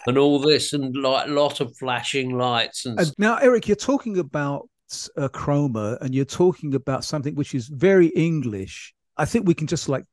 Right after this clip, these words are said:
Speaker 2: switch back to, to Leisureland. And, uh, from my take on it, this is a very English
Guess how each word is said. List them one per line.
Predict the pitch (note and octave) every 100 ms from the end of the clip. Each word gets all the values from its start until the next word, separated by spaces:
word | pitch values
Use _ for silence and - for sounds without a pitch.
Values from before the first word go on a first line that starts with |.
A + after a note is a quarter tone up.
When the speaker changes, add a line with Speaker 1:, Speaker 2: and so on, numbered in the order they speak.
| _ _
Speaker 2:
switch | - - E3+ F3 A#2
back | F3 D3 -
to, | - C3 B2+ D#3 - _
to | -
Leisureland. | B2+ F#3 D#3+ B2 G#2+ G#2+ A#2+
And, | C3 C#3+ - -
uh, | - - - G#3 G3+
from | - D3+
my | F#3+ B3
take | - B2 G#2+ G#2
on | G#2
it, | B2+ -
this | E3 F#3+
is | F3+ C#3
a |
very | B2 A#2 E3 F#3+ G#3 G#3+ - -
English | G3 F3+ D#3 C#3 C#3+ - -